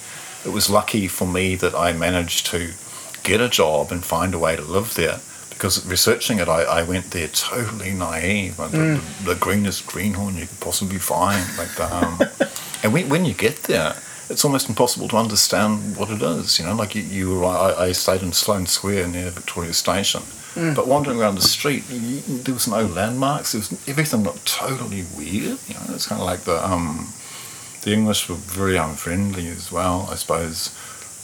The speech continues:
Speaker 1: Um, my colonial accent and, and the very fact that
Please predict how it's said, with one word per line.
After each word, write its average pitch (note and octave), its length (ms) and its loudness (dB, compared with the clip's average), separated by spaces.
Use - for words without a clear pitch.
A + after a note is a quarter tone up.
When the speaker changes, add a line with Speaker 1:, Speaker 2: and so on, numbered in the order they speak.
Speaker 1:
Um, E2+ 500 -6
my D2+ 140 -2
colonial E2+ 640 -2
accent F2+ 720 0
and, D#2+ 200 -8
and D#2+ 440 -6
the D#2+ 40 -10
very D#2+ 220 -4
fact D#2+ 400 -2
that E2 220 0